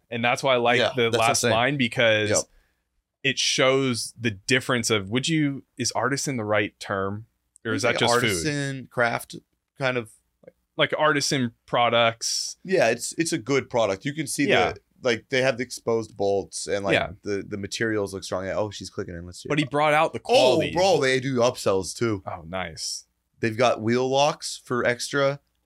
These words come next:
Speaker 2: tool tray, rubber guard. That chair looks sexy though. It does look hot. Like that.
Speaker 1: Yeah.
Speaker 2: That is a perfect, that is the definition of a dream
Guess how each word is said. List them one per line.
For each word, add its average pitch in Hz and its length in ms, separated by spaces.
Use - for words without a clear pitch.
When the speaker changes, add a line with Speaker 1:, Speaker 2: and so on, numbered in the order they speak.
Speaker 2:
tool 139 320
tray, 151 520
rubber 120 380
guard. 156 440
That 120 160
chair 113 420
looks 85 500
sexy - 560
though. 57 240
It 113 80
does 110 240
look 85 120
hot. 73 280
Like 80 160
that. 98 260
Speaker 1:
Yeah. 95 360
Speaker 2:
That 123 260
is 123 220
a 107 100
perfect, 117 580
that 120 100
is 131 60
the 123 80
definition 113 640
of 90 80
a 92 40
dream 95 520